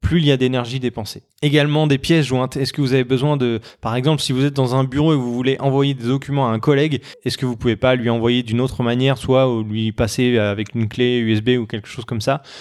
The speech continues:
Ça évite cette consommation-là,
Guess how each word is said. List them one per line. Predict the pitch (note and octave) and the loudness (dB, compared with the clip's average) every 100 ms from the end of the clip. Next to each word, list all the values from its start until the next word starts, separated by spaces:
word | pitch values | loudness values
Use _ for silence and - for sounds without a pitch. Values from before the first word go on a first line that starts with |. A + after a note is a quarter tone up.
| - - | -20 -4
Ça | C3+ - | -4 0
évite | D3 C#3+ F3 - - _ _ _ | 2 2 0 -4 -12 _ _ _
cette | - D3 C#3 | -2 -2 0
consommation-là, | C3+ D3+ C3+ A#2+ B2 A#2 D3 | 0 2 2 0 0 -2 -2